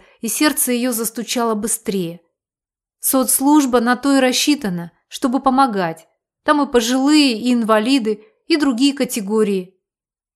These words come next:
«Я не инвалид. Я работать могу». «Эх», покачала головой Валечка Андреевна, «работница. Ладно, придумаем что-нибудь.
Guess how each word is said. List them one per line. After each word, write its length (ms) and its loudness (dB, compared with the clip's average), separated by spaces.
«Я 260 -2
не 200 0
инвалид. 600 0
Я 200 -2
работать 480 -2
могу». 460 -6
«Эх», 340 0
покачала 540 -2
головой 420 2
Валечка 500 -2
Андреевна, 680 -2
«работница. 880 0
Ладно, 360 2
придумаем 580 0
что-нибудь. 640 -8